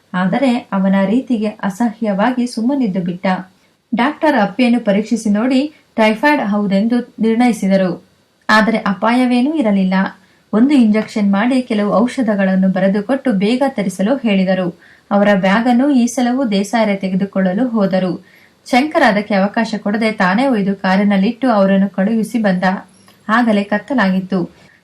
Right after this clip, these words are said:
ಇನ್ನು ಔಷಧ ತರಿಸುವುದು ಹೇಗೆ ಎಂದು ಯೋಚನೆ ಆಯಿತು.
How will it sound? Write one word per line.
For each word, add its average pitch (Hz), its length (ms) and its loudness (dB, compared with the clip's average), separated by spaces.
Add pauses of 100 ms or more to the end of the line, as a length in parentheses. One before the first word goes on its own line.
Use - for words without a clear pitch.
(120)
ಇನ್ನು 294 280 2
ಔಷಧ 220 440 2
ತರಿಸುವುದು 208 520 0
ಹೇಗೆ 208 360 0
ಎಂದು 220 320 2
ಯೋಚನೆ 226 440 0
ಆಯಿತು. 190 480 0